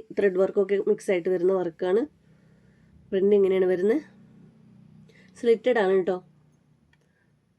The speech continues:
വിത്ത് ലൈനിങ്ങോട് കൂടി തന്നെയാണ് ചെയ്തിട്ടുള്ളത്. ഇനി ബോട്ടം കാണാം.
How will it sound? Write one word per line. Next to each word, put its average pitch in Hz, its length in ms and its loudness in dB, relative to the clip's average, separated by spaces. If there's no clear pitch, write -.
വിത്ത് 175 180 -6
ലൈനിങ്ങോട് 190 420 2
കൂടി 196 200 2
തന്നെയാണ് 190 260 2
ചെയ്തിട്ടുള്ളത്. 175 640 -4
ഇനി 185 180 0
ബോട്ടം 185 420 -2
കാണാം. 185 300 -2